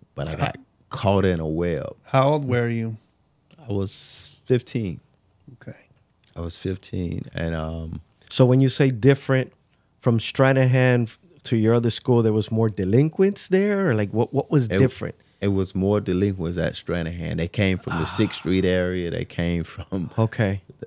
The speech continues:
Speaker 1: they, it was a, um, park called the Gub, and,
Speaker 3: Hmm.
Speaker 1: and they was gangbangers, and they was,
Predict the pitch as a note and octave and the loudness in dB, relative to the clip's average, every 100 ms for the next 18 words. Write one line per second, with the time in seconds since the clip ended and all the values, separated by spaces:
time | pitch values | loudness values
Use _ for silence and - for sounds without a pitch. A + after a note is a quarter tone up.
0 | - - E2+ - - E2+ D#2+ D#2+ G1+ D2 | -18 -10 -10 -8 -4 -2 -2 -4 -4 -4
1 | D#2 C#2 - F2+ D2+ - E2 D#2+ D#2+ D2+ | -4 -6 -2 0 0 -2 -2 -2 -2 -6
2 | E2 F#2+ F#2 F2+ F2+ F2 - - E2 E2 | -4 -2 0 -2 -2 -4 -8 -14 -12 -4
3 | A#2 F#2+ - D#2+ D#2+ E2 - E2 E2+ E2 | -2 -4 -6 -10 -10 -14 -10 -4 -2 -2
4 | E2 - - E2+ F#2 F#2 F2 F2 F2+ F2 | -4 -10 -6 0 0 0 0 0 0 -2
5 | F2 E2+ E2+ D#2+ E2 - E2 D#2+ D#2 - | -4 -6 -8 -12 -14 -10 -6 -6 -8 -12